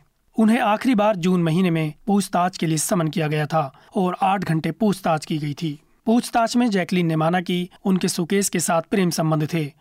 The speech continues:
उन्होंने कहा था कि सुकेश उन्हें करोड़ों रुपए के गिफ्ट दिया करते थे। साथ ही उन्होंने बताया कि सुकेश ने हीरे की एक अंगूठी देकर उन्हें प्रपोज भी किया था। इसके अलावा सुकेश ने उन्हें पचास लाख का घोड़ा, नौ नौ लाख की बिल्लियां, Gucci के तीन डिजाइनर बैग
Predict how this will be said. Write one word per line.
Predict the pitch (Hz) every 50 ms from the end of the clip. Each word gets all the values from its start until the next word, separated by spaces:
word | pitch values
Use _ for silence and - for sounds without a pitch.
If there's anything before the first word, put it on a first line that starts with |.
| _ _ _ -
उन्होंने | 233 196 180 180 175 170
कहा | - 202 170 180 202
था | - 202 185
कि | 180 190
सुकेश | 180 - 185 160 - 180 175 170 -
उन्हें | 202 156 165 170 - -
करोड़ों | 214 208 220 220 214 190
रुपए | 170 - 175 165 156
के | - 165
गिफ्ट | 151 190 208 - -
दिया | 180 160 165 156
करते | - 165 147 - - 156 -
थे। | 160 160 147 - _ _ _ -
साथ | - - 190 214 226 -
ही | 233 202
उन्होंने | 185 170 170 165
बताया | 156 156 147 190 185 202 208
कि | 185 - 190 190 196 - _ - - - -
सुकेश | - - 196 185 233 226 220 226
ने | 226 190
हीरे | 135 165 185 202 214
की | 185 190 175
एक | 165 -
अंगूठी | 165 165 170 180 185 190
देकर | 165 165 165 - 175 160
उन्हें | 156 156 156 156
प्रपोज | - 226 208 185 233 214 196 170
भी | 156 170 156
किया | - 160 147 147
था। | - 160 156 143 135 - _ _ _ _ _ -
इसके | 185 - - 208 175
अलावा | 165 180 185 185 175 180 180 185 - - _
सुकेश | - - 208 185 - 208 214 202 226
ने | 196
उन्हें | 175 165 165 175
पचास | - - 170 - 196 190 170 -
लाख | 175 165 160
का | - 175 160
घोड़ा, | 147 165 185 180 170 165 165 160 - - - -
नौ | 202 214 226
नौ | 220 220
लाख | 196 180 170 -
की | - - 165
बिल्लियां, | 156 185 185 175 175 170 165 160 160 - _ _ - 185
Gucci | 214 214 - 240 196
के | - 208
तीन | 190 - - 226 240 226
डिजाइनर | 196 196 170 175 175 170 170 160
बैग | 151 165 185 175 165 160 165